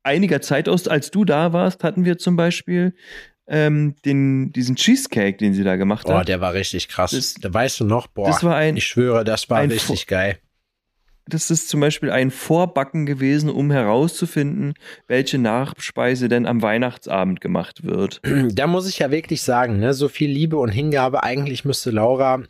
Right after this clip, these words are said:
Speaker 2: in dem Sinne ein Restaurant führen, weil ich finde, dass sich da immer exorbitant viel Mühe gegeben wird.
Speaker 1: Ja, die gibt sich da wirklich schon doll Mühe. Und, ähm,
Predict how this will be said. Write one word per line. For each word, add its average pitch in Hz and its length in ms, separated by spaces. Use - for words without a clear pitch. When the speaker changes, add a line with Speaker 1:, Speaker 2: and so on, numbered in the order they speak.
Speaker 2:
in 113 140
dem 117 240
Sinne 120 240
ein 104 160
Restaurant 98 580
führen, 85 300
weil 92 160
ich - 100
finde, 131 300
dass 110 160
sich - 140
da - 140
immer 113 240
exorbitant 110 680
viel 101 180
Mühe 95 220
gegeben 82 440
wird. 76 220
Speaker 1:
Ja, 117 140
die 131 120
gibt 156 180
sich 160 140
da 127 160
wirklich 131 260
schon 104 160
doll 95 220
Mühe. 85 400
Und, 113 280
ähm, 117 440